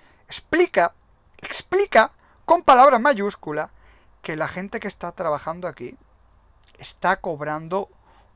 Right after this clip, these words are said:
unos pluses extras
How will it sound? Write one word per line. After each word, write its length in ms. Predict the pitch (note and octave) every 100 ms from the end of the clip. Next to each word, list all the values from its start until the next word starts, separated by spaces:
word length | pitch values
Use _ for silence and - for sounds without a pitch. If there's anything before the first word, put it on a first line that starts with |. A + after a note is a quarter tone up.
| -
unos 480 | G3 G3+ F#3 - - -
pluses 720 | G#3 G#3+ G#3 - D3 - - - - _
extras 840 | A3 B3+ - - - D#3+ F#3+ -